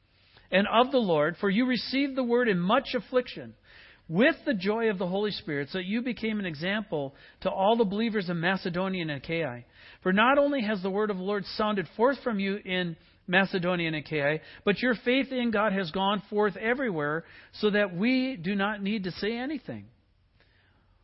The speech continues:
What had Paul modeled? Enduring suffering with joy. This is the guy,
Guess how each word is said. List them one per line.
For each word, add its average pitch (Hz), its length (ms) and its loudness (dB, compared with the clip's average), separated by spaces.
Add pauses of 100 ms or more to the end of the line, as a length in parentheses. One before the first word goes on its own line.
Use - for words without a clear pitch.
What 156 240 4
had 208 300 2
Paul 175 260 2
modeled? 196 480 -4 (1600)
Enduring 156 500 0
suffering 202 840 0 (600)
with 160 240 0 (140)
joy. 135 400 -8 (1080)
This 151 220 -4
is 202 160 -2
the 254 100 -2
guy, 226 540 2